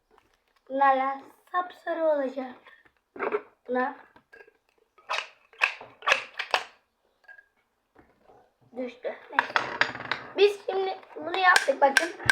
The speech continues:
Hatta bir su testi yapalım. O yüzden bekleyin, su doldurup geleyim.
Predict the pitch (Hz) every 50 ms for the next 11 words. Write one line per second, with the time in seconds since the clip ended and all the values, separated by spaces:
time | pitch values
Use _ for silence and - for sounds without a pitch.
0 | - - - - - - - - - - - - - - 415 403 392 381 - -
1 | 403 - - 415 392 359 - - - 392 392 370 - 240 262 247 240 - - -
2 | - - - - - - - - - - - - - - _ - 359 370 370 311
3 | 294 392 403 403 415 - - - - - - - - - 320 349 - - - 370
4 | 381 - - - - - - 330 277 370 370 359 359 320 311 - - - 285 285
5 | 285 285 277 269 277 -